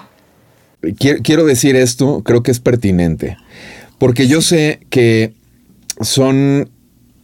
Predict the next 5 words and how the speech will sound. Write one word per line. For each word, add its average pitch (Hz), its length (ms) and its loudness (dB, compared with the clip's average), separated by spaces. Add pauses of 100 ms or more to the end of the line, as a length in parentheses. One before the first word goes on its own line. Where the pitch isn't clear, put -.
(460)
son 143 360 -2
experiencias 123 800 0
difíciles 123 560 2
de 113 100 0
comprender. 95 640 0